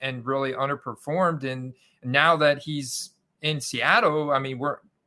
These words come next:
we could see this trend continue. He could actually have a, a really solid overall season here this year. And his cards are incredibly cheap. Two thousand thirteen rookie ticket auto.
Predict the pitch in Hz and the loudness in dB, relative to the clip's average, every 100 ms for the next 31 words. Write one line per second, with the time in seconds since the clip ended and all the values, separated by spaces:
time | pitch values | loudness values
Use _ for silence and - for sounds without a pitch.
0 | _ _ _ 165 233 381 381 269 247 - | _ _ _ -10 -2 -2 0 -2 -2 -4
1 | - 202 190 127 180 165 113 156 - 165 | -4 -4 -2 -6 -4 -6 -6 -8 -6 0
2 | 156 160 - 139 139 139 123 117 123 127 | 0 0 -2 0 4 4 2 -2 -2 -2
3 | 135 135 123 - 135 131 127 - _ _ | 0 -2 -4 0 2 2 -2 -8 _ _
4 | 131 147 143 135 127 - 151 151 127 120 | -2 0 2 4 2 0 -6 -6 -6 -6
5 | 123 123 120 - _ _ 117 131 127 127 | -2 -2 -2 -6 _ _ -4 -2 -2 -2
6 | 127 123 123 _ 143 147 - 196 151 123 | 2 2 0 _ -2 0 8 8 8 0
7 | - 165 139 113 - 143 107 190 208 220 | 2 2 2 -6 -6 -6 -6 -8 -4 -2
8 | 196 160 180 175 175 175 170 151 135 185 | -2 -2 0 -2 -2 -4 -4 -4 -4 -4
9 | 175 - 160 135 131 131 131 | -6 -8 -4 0 2 2 0